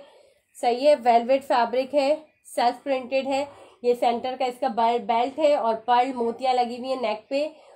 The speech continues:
और इसके sleeves पे। सही है, ये आपको medium और large size में मिलेगा। प्लेटों वाली maxi है,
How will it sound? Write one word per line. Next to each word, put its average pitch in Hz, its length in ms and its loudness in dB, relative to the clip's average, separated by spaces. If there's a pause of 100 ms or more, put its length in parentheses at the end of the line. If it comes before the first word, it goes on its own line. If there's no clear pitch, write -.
(160)
और 233 340 2
इसके 240 240 -10
sleeves 220 480 -8
पे। 156 120 -16 (1040)
सही 254 260 -2
है, 269 60 -4
ये 269 140 -2
आपको 247 260 0
medium 269 400 0
और 302 120 6
large 269 260 2
size 277 240 2
में 311 80 0
मिलेगा। 294 360 2
प्लेटों 302 400 2
वाली 294 220 4
maxi 294 440 0
है, 320 180 4